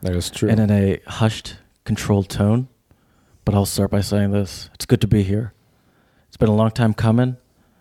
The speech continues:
Speaker 2: It's good to look you in the face. You know, we first saw each other. I was pulling up in the taxi, and I looked you in the eye, and we had that,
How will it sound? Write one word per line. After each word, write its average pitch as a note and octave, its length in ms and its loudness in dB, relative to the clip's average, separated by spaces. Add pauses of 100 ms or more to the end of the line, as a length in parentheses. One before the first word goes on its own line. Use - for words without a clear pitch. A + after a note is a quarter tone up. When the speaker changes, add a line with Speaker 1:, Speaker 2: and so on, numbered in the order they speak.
(140)
Speaker 2:
It's - 100 -14
good - 120 0
to A#2 80 0
look A2+ 160 0
you A#2 80 4
in G#2 60 4
the G2 60 0
face. G#2+ 480 -4
You G2+ 100 -2
know, G2+ 220 0
we G2+ 140 -4
first G#2 300 -4
saw G#2 100 2
each - 160 0
other. G2+ 220 4
I G2+ 40 2
was G2+ 140 0
pulling G#2+ 300 2
up G2+ 120 0
in G2+ 60 -2
the G#2 60 0
taxi, G#2+ 540 0 (680)
and G#2+ 100 2
I G2+ 40 4
looked G2+ 220 0
you G#2 80 4
in G2 60 4
the G2 140 4
eye, F#2+ 160 4
and G2 100 2
we F#2 80 2
had F#2+ 160 0
that, F#2 220 -2